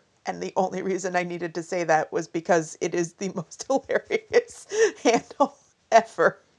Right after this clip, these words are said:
He's definitely worth a follow. His artwork is adorable. The little coffee monster just makes me so, so happy. <laughs> And, yeah,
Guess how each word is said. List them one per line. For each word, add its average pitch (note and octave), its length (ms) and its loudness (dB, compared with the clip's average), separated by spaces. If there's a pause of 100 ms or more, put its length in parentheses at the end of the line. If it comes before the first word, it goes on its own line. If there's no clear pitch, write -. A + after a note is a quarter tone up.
(260)
He's A#3+ 220 -2
definitely A3+ 400 4
worth G3 280 2
a G3+ 60 -4
follow. G3+ 600 4 (480)
His G3+ 240 2
artwork G#3 480 2
is F3 280 -4 (380)
adorable. G3+ 1200 2
The A3 80 -2
little G3 220 2
coffee G3 400 0
monster G3+ 600 -4 (100)
just G#3 340 -10
makes - 340 -12
me A3 80 -10
so, A#3 500 -4
so - 240 -14
happy. - 540 -10
<laughs> - 60 -20 (1040)
And, G#3 520 2 (640)
yeah, G#3 380 6